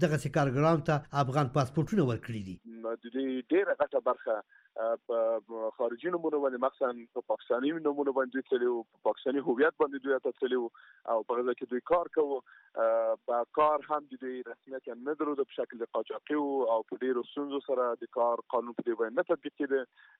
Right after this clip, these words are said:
Speaker 2: آه، نو همدا و چې موږ دې ته پام شو، تر څو پورې، آه، موږ دې برخې ته د حل لار ولټوو چې خوشبختانه اوس تاسو ویلي سمه چې ډېره لویه برخه او اکثریت د دوی اوس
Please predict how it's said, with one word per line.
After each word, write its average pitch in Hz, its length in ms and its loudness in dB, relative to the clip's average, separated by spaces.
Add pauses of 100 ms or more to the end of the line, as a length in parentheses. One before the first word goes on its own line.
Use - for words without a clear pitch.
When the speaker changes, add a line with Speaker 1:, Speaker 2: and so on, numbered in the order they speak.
Speaker 2:
آه، 110 200 2 (120)
نو 120 120 -2 (140)
همدا 147 220 0
و - 120 0
چې - 140 -6
موږ 160 100 -4 (200)
دې 143 140 -2
ته 131 220 0
پام 160 200 0
شو، 151 200 0
تر 123 140 -4
څو 147 60 2 (100)
پورې، 135 160 0 (460)
آه، 117 220 2
موږ 127 100 -8 (140)
دې 131 80 4 (100)
برخې - 280 -8
ته 120 180 0
د 117 120 -8
حل 131 220 4
لار 160 160 4
ولټوو 151 380 -4
چې - 160 -20
خوشبختانه 180 480 0
اوس - 140 -6
تاسو 147 240 0
ویلي 139 220 -2
سمه 127 180 0 (440)
چې 131 80 -4 (120)
ډېره 170 200 2 (100)
لویه 185 280 2
برخه 147 280 2
او 117 160 2
اکثریت 143 420 0
د 135 120 -6
دوی 127 120 -4 (380)
اوس 139 160 -4